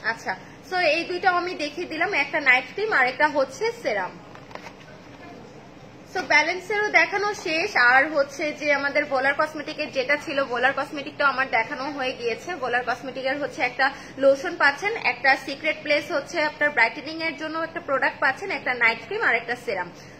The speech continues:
So চারটা প্রোডাক্টই আমার দেখানো হয়ে গিয়েছে। ব্যালেন্সের অনেকগুলো, আহ, প্রোডাক্ট দেখিয়ে ফেলেছি। I hope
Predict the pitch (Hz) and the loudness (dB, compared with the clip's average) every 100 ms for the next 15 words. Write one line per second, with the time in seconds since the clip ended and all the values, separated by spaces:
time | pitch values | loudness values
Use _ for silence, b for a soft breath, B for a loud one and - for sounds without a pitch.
0 | - 392 - 277 - 370 320 311 330 381 | -6 -6 0 0 0 0 6 6 6 2
1 | 330 349 277 233 339 330 359 320 320 254 | 0 0 4 2 2 -2 0 0 -2 -2
2 | 247 - 392 269 226 247 294 339 269 277 | -2 -2 -4 -2 -2 -2 -4 0 0 0
3 | 285 302 302 302 277 269 269 285 262 262 | -2 -2 0 2 0 2 0 0 -2 -2
4 | 330 311 311 285 294 440 B B B 247 | -2 -4 -4 -6 -4 -4 B B B 2
5 | 269 285 311 403 | 2 -2 -2 -2